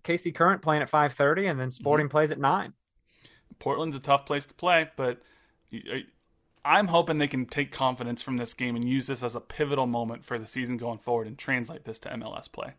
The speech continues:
Speaker 2: We'll see if they can do it, but I hope.
Speaker 1: Yeah.
Speaker 2: So, um,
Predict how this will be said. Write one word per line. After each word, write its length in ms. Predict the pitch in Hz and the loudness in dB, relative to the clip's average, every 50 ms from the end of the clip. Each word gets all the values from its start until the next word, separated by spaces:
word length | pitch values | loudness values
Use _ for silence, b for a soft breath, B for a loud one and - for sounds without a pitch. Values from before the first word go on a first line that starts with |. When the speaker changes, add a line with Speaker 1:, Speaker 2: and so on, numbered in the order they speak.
| _ _ _ _ _ _ _ _ _ _ - | _ _ _ _ _ _ _ _ _ _ -6
Speaker 2:
We'll 140 | 127 139 | -6 -6
see 180 | 139 - 139 131 | -4 -4 -6 -6
if 80 | 117 - | -6 -6
they 100 | 123 107 | -10 -10
can 140 | 110 110 | -10 -14
do 120 | 110 110 107 | -14 -14 -16
it, 140 | 104 - _ _ _ _ _ _ - | -16 -18 _ _ _ _ _ _ -10
but 80 | 117 | -10
I 40 | 117 | -8
hope. 120 | 110 - 139 | -6 -4 -4
Speaker 1:
Yeah. 220 | 127 117 113 110 107 - _ _ _ _ _ _ _ _ _ _ _ _ _ _ _ | -2 -2 -4 -6 -10 -14 _ _ _ _ _ _ _ _ _ _ _ _ _ _ _
Speaker 2:
So, 360 | - - - 117 101 98 107 104 _ _ B B B B B B B B B B B B B B B B B B _ | -20 -12 -10 -10 -10 -10 -14 -18 _ _ B B B B B B B B B B B B B B B B B B _
um, 500 | 127 120 120 120 120 117 117 117 117 | 0 2 2 2 2 0 -2 -4 -8